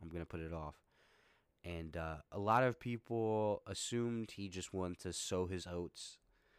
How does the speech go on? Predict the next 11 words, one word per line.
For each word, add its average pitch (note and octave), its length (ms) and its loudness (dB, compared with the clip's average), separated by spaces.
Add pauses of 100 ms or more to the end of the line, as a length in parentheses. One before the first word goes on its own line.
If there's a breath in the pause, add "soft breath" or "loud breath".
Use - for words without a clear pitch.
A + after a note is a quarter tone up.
(280 soft breath)
his, E2+ 180 -6
sow F2 240 0
his D#2+ 220 -6
wild E2 420 -2
oats, - 520 -6 (760 soft breath)
um, D#2+ 360 -6 (360)
which G2 220 -2
was F#2 120 -4
not F2 220 -2
the F2 80 -10
case. D#2+ 480 -10